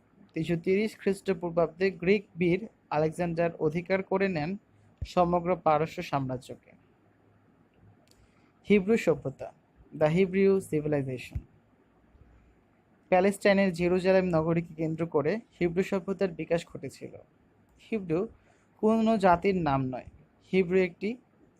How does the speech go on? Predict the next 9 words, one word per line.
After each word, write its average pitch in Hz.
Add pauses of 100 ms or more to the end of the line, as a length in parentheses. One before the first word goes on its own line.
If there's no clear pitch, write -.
(140)
সেমাটিক 196 (120)
ভাষা। 135 (680)
এ -
ভাষায় 240
কথা 175 (100)
বলা 185 (100)
লোকেরাই 170 (640)
হিব্রু 175 (100)
নামে 170